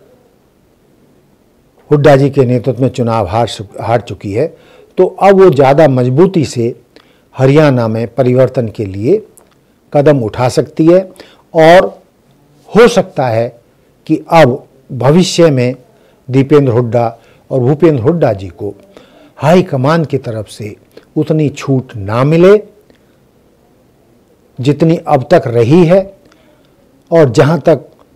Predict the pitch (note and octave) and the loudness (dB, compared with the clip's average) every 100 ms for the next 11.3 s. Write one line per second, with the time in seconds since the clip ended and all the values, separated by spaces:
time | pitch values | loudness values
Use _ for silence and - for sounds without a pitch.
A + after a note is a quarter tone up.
0 | - D3 F#3 A3+ D#3+ G2+ E3+ G3+ F#3 D3 | -4 -2 4 4 4 -2 -2 2 2 0
1 | C3+ C3+ A#2 G2+ G2+ G#2+ A2 D3+ - _ | -2 -2 -2 -6 -6 -6 -4 -6 -8 _
2 | _ _ - C3 A#3+ A#3+ E3+ A#2+ - A#2+ | _ _ -6 2 4 4 4 2 -2 -6
3 | G#2 A2+ A#2 _ _ _ _ _ _ _ | -4 -4 -6 _ _ _ _ _ _ _
4 | _ - F#3 F3 - F#3+ F3+ D#3 - - | _ 0 2 2 0 2 2 2 -4 -20
5 | - _ _ _ _ _ - G3+ G3+ - | -20 _ _ _ _ _ -6 -2 0 -2
6 | F#3+ C3 A#2 A2+ A#2+ B2 D#3 D#3+ F#3+ F#3 | -2 -2 -2 0 0 0 -2 -2 -2 -4
7 | - - _ _ _ _ _ - C3 E3+ | -10 -20 _ _ _ _ _ -12 0 0
8 | - G#3 F#3+ B2+ A#2 A2 A#2 _ _ _ | 4 2 2 0 -4 -6 -10 _ _ _
9 | _ _ _ _ _ _ - G3+ F#3+ G3 | _ _ _ _ _ _ -4 -2 2 2
10 | G3 F#3+ E3+ E3 B2 A2+ A2+ C#3 D#3 D3+ | 2 2 4 6 4 -4 -2 2 4 2
11 | F3 F#3+ G3 | 0 -2 -4